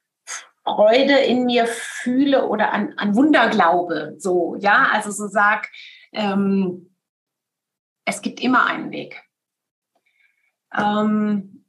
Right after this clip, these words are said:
ich bin, ich hab auch gelernt, zum Beispiel zu meditieren, was mir, ähm, sehr, sehr hilft,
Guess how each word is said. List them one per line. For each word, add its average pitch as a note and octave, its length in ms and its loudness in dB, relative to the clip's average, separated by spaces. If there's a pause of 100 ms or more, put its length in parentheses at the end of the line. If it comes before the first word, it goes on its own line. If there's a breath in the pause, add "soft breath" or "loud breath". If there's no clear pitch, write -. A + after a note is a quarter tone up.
ich A3 200 -6
bin, C#4+ 680 2 (1600)
ich - 280 -10 (460)
hab - 380 -2 (240)
auch C4 220 2
gelernt, A3+ 360 2
zum A3+ 140 -2
Beispiel G3+ 400 -2
zu B3+ 180 -4
meditieren, C4+ 1040 2 (300 loud breath)
was A3 180 0
mir, A3 460 0
ähm, G3 460 -2
sehr, G#3 260 0
sehr G3 420 -2
hilft, C#4+ 680 -2